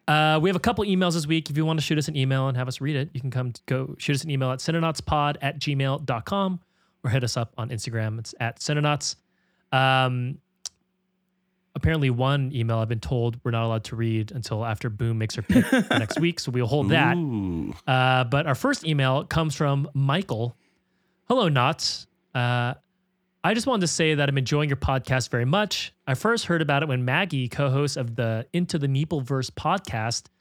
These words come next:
Speaker 1: mentioned
Speaker 2: Oh my
Speaker 1: it in her
Speaker 2: God.
Speaker 1: nerd adjacent musings in a recent episode. Um,
Speaker 3: Whoa.
Speaker 1: it caught my attention since my youngest son has been collecting Criterion Collection movies for about seven or eight years now. I saved your podcast in my player to remember to tell him about it. I don't know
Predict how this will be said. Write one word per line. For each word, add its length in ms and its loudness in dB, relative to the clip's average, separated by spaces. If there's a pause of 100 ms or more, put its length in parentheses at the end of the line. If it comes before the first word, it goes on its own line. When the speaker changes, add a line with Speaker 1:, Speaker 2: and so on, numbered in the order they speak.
(300)
Speaker 1:
mentioned 320 4
Speaker 2:
Oh 20 8
my 60 6
Speaker 1:
it 60 -2
in 120 0
her 120 2
Speaker 2:
God. 120 -2
Speaker 1:
nerd 260 2
adjacent 460 0
musings 540 0
in 100 -2
a 40 0
recent 260 -2
episode. 500 -2 (460)
Um, 460 2 (120)
Speaker 3:
Whoa. 240 -4
Speaker 1:
it 100 2
caught 220 2
my 120 0
attention 500 0
since 260 -4
my 140 2
youngest 560 0
son 180 0
has 100 -4
been 120 0
collecting 380 -2
Criterion 380 -2
Collection 340 -2
movies 440 0
for 200 -2
about 240 0
seven 360 0
or 100 2
eight 220 0
years 240 0
now. 260 0 (520)
I 80 0
saved 200 0
your 80 -2
podcast 460 0
in 60 -2
my 80 2
player 340 0
to 100 -2
remember 220 -2
to 100 -4
tell 200 -2
him 80 0
about 240 0
it. 160 0
I 80 0
don't 180 -2
know 380 0